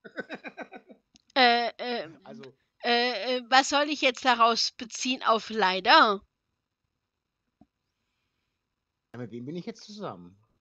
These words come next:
Speaker 2: Ja, bist du jetzt glücklich zusammen oder, oder, oder nicht glücklich zusammen, weil du gesagt hast:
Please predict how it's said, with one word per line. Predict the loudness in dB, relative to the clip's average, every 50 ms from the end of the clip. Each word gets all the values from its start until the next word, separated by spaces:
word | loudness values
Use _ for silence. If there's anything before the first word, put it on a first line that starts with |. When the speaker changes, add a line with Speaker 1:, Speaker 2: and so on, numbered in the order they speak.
| _ _ _ _ _ _ _ _ _ _ _ _ _ _ _ _ _ _ _ _ _ _ _ _ _ _ _ _ _ _ _ _ _ _
Speaker 2:
Ja, | -2 -2 -2
bist | -2 -2 -8 -8 -8 -8
du | -4
jetzt | -4 -4 -4 -4 -8 -8
glücklich | -6 -6 -6 -4 -4 -4 -4 -4 -4
zusammen | -6 -4 0 4 6 6 6 4 -2
oder, | -6 -2 0 0 0 0
oder, | 0 0 0 0 0
oder | -2 -2 0 2 2 2
nicht | 2 0 -2 -2 -4
glücklich | -4 -4 -6 -6 -6 -12 -12 -12 -12
zusammen, | -14 -12 -6 -4 -4 -4 -2 -2 -2
weil | -2 -2
du | -2 -6 -10
gesagt | -8 -8 -8 -8 -8 -10
hast: | -12 -12 -12 -16